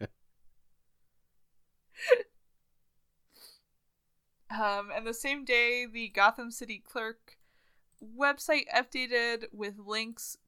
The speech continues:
to both of the other, um, district attorney candidates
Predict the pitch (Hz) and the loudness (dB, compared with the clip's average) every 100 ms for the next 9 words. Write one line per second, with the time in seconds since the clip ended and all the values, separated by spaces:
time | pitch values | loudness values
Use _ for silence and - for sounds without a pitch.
0 | - 226 208 196 196 196 196 - _ - | -10 -6 -4 -4 -4 -6 -10 -14 _ -20
1 | - 202 226 254 - 214 196 202 - - | -6 2 4 4 2 0 -2 -12 -10 0
2 | 202 202 202 196 196 185 - 185 175 175 | 2 2 -2 -2 -2 -2 0 0 0 -6
3 | 175 196 220 - - _ _ _ _ - | -14 -18 -18 -20 -20 _ _ _ _ -20
4 | - 226 233 226 226 185 - 240 233 233 | -8 -6 -2 -2 -4 -8 -8 -6 -6 -6
5 | 247 220 208 196 196 - - - - | -4 -4 -4 -4 -4 -6 -12 -14 -14